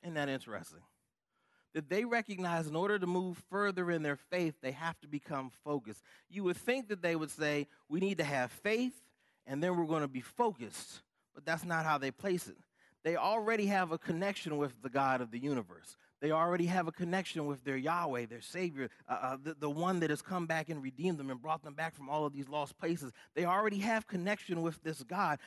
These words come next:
They sat there, and we talked about them reading the scriptures and understanding that this is truth, that this is life. Jake talked about them understanding that we are going to confess our issues and our faults before the Lord. They've already recognized that they have faith. The issue is that, um, um,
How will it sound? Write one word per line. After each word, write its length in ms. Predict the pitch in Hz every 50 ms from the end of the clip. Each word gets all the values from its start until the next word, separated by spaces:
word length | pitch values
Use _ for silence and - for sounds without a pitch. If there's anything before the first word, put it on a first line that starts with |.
| - - -
They 100 | 165 175
sat 380 | - - - 233 208 208 -
there, 140 | 196 190 180
and 80 | 175 185
we 40 |
talked 260 | 185 - 214 190 190 180
about 240 | 175 180 175 160
them 140 | 165 165 170
reading 280 | 175 185 180 175 165 160
the 80 | 151
scriptures 460 | - - - 220 208 - - 175 147 151
and 100 | 165 160
understanding 640 | 170 170 170 165 - - 185 190 190 185 180 170 - - - - -
that 140 | 160 160 151
this 200 | 185 196 - -
is 100 | 180 -
truth, 300 | - - - 226 208 - _
that 120 | 156 147 135
this 200 | 185 202 170 185
is 100 | 175 156
life. 340 | 175 185 185 185 170 156
Jake 220 | - 185 196 190 -
talked 260 | - 214 196 202 185
about 280 | 190 180 185 180 170 170
them 120 | 175 175
understanding 540 | 175 175 170 160 - 190 190 196 185 170 - - - - -
that 100 | 165 170
we 160 | 190 220 220
are 80 | 208 190
going 240 | 190 190 190 185
to 160 | 180 180 175 - - - _
confess 540 | - 208 190 165 - - 233 226 208 - 208
our 160 | 208 180 165
issues 400 | 170 202 196 - - 196 190 165 180
and 80 | 170
our 120 | 165 160 156
faults 340 | - - 202 190 185 -
before 280 | - 170 165 - 180 180
the 60 | 175
Lord. 260 | 175 175 196 196 175 - - - -
They've 180 | 202 202 185 180
already 400 | 202 240 269 269 262 254 240 233
recognized 600 | 220 240 247 - 226 196 202 196 196 190 175 170
that 120 | 185 160
they 100 | 180 185
have 280 | 190 190 185 175 160 - - -
faith. 300 | - 240 220 185 165 - - - - - - - 156
The 160 | 196 202 233
issue 340 | 285 302 269 - 240 226 208
is 200 | 196 190 180 170
that, 220 | 190 185 180 180 - - - _ -
um, 160 | 165 170 - -
um, 180 | 170 175 175